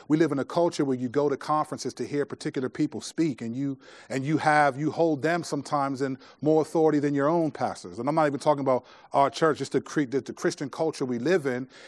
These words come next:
is you'll go to conferences and hold with those men, say, who don't know you, who don't pray for you, who don't counsel you, who don't do anything, and you'll hear them preach, and you'll teach them as if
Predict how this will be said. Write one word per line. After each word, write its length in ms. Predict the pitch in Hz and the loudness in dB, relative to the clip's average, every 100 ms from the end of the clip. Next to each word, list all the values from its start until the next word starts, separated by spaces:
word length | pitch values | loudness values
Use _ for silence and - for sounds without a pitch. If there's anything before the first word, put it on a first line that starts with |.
| - | -4
is 120 | 127 | 6
you'll 120 | 170 | 6
go 180 | 160 165 | 6 4
to 80 | 147 | 4
conferences 640 | - 185 185 147 147 131 | 4 4 4 2 0 -2
and 80 | 135 | 0
hold 300 | 156 165 147 | 2 2 2
with 120 | 123 | 2
those 300 | 156 190 147 | 6 4 4
men, 180 | 151 131 | 0 -2
say, 320 | - 139 135 - - | 2 2 2 -6 -2
who 120 | 156 | 2
don't 300 | 143 170 180 | 6 6 6
know 100 | 151 | 0
you, 160 | 143 143 | 0 2
who 140 | 151 | 2
don't 260 | 139 175 - | 2 2 4
pray 160 | 165 | 2
for 220 | 139 151 147 | 2 0 0
you, 140 | 143 | 0
who 100 | 143 | 0
don't 320 | 143 185 196 - - | 2 0 0 -6 -4
counsel 340 | 180 160 151 | 2 2 2
you, 60 | 151 | 0
who 120 | 151 | 2
don't 220 | 143 151 | 2 2
do 140 | - 147 | 2 2
anything, 480 | 196 185 147 147 151 - - | 2 2 2 0 -4 -12 -6
and 120 | 143 | 6
you'll 140 | 180 | 6
hear 220 | 160 175 156 | 8 6 6
them 180 | 185 | 2
preach, 300 | 185 170 156 | 2 0 0
and 80 | 151 | 2
you'll 120 | 175 | 2
teach 280 | 175 180 139 | 2 -4 -2
them 240 | 139 185 170 | 0 2 0
as 160 | 131 | 2
if 260 | 156 143 | 2 2